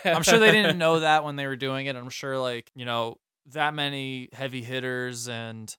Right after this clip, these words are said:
Speaker 1: I don't know, man. It's, it's, it's such a bummer. I was really, really wanting to enjoy this movie, but yeah, your story is so important. If you're not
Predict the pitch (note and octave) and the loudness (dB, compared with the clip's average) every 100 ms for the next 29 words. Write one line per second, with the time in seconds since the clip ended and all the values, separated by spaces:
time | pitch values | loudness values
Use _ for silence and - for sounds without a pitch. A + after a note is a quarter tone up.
0 | _ B2 B2+ A#2 A2+ A2+ A2+ A2+ _ - | _ -10 -8 -6 -6 -6 -8 -10 _ -12
1 | E3 - D#3+ - - - _ - A#3+ B3+ | -10 -8 -6 -4 -4 -6 _ -8 -8 -6
2 | F#3+ B3 C#4+ C#3 - D3 E3 D#3 G3 A3 | -2 0 0 -2 -4 -4 -4 -6 -6 -4
3 | A3+ A3 G#3 F#3 _ _ D3 G3 G#3 D3 | -4 -6 -8 -12 _ _ -8 -4 -4 -4
4 | C#3 D#3+ E3 D#3 D3 D3 C#3 C3 B2 C3 | -4 -4 -4 -8 -8 -6 -6 -6 -6 -4
5 | B2+ B2+ - B2+ D3 B2 A#2+ A2+ A#2+ A#2+ | -4 -6 -10 -8 -8 -8 -10 -8 -4 -4
6 | - _ _ _ _ _ D#3 D#3+ B2+ C#3 | -6 _ _ _ _ _ -4 -4 -4 -4
7 | - E3+ F3+ E3 - - D#3+ D3+ C#3+ D3 | -2 -2 -4 -4 -2 -2 -2 -2 -4 -2
8 | F3 D3 B2 A#2 B2+ C3 C3 C3 D3+ D#3 | -2 -2 -8 -10 -10 -8 -6 -4 -4 -4
9 | - | -8